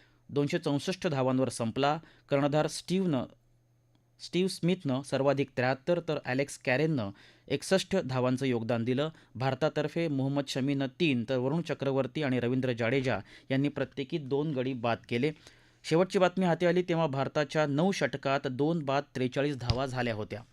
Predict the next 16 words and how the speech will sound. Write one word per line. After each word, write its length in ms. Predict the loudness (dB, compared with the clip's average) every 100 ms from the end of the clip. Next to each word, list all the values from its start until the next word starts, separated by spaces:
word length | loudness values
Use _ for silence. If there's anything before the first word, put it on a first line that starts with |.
| -20 -20 -20 -20 _ _ _ _ _ _ _ 2
गेल्या 220 | 4 6
चोवीस 320 | 4 2 2
तासात 280 | 0 4 2 2
मध्य 240 | 2 4
महाराष्ट्रात 460 | 4 4 2 0 -2
काही 160 | 0 2
ठिकाणी 340 | 0 0 0
कमाल 320 | 0 0 0 0
तापमानात 360 | -2 0 -2 0
लक्षणीय 340 | -2 -2 0
वाढ 240 | 2 2 -2
झाली, 240 | -2 -2 -2
तर 100 | -4
कोकण 340 | -4 -4 -2
आणि 160 | -2 -2
विदर्भात 340 | -2 0 -2